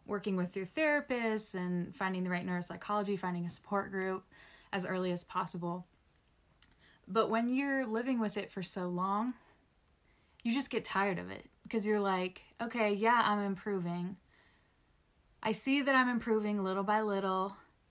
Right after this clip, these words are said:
but I'm tired of it being little by little."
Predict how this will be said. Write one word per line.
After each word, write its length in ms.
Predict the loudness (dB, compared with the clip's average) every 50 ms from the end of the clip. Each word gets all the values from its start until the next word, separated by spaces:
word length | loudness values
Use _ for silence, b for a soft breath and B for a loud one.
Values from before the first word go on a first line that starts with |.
| _ _ _ _ _ _ _ -2
but 100 | 0 2
I'm 140 | 2 2
tired 320 | 2 2 4 4 6 6 4
of 100 | 2 0
it 100 | 0 -2
being 220 | 0 0 0 0
little 200 | 0 0 0 0
by 160 | 2 2 2
little." 420 | 2 2 0 0 -2 -4 -6 -10